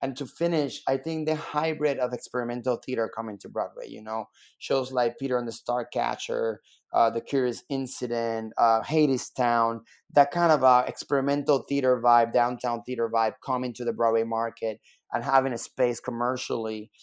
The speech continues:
Um, I am ex-, extremely fascinated 'cause I've been making that type of theater everywhere I go, and to see it successfully presented on the Broadway field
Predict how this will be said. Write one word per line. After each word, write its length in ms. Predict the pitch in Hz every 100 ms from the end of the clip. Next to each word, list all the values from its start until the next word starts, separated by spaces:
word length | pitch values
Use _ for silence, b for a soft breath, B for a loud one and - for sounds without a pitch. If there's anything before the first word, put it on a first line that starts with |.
| b _ -
Um, 280 | 120 113 -
I 160 | - 127
am 180 | 120 120
ex-, 300 | - - - -
extremely 480 | 131 - 156 143 131
fascinated 520 | 147 135 135 123 113
'cause 140 | 120
I've 140 | 131 131
been 180 | 131 131
making 380 | 143 143 135
that 140 | 127 117
type 160 | 127 120
of 100 | 113 -
theater 220 | 123 117
everywhere 400 | 113 120 113 110
I 80 | 107
go, 560 | 90 160 135 117 113 - b b
and 120 | 131 127
to 100 | 123
see 300 | - 175 165
it 100 | 151
successfully 760 | - 131 - 127 - 120 123
presented 540 | 113 113 123 120 120 113
on 120 | 113
the 80 | 110
Broadway 300 | 117 117 113
field 440 | - 127 110